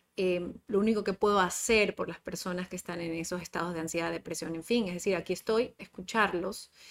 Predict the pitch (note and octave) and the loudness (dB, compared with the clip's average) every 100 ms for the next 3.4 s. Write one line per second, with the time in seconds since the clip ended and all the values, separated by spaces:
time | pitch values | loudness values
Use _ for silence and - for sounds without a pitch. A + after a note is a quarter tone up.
0 | - - - - A#3+ D4+ F#4+ G4+ D#4 C#4+ | -20 -20 0 2 8 8 8 4 4 6
1 | D#4 C#4+ A#3 A#3+ B3+ B3+ A#3+ C4 A#3 G3 | 6 8 8 6 4 4 4 4 2 0
2 | F#3 - C#4+ B3+ G#3 F#3+ G3 _ _ _ | -8 -4 -2 -2 -2 -4 -6 _ _ _
3 | _ F#3 F3 - | _ -2 -2 -4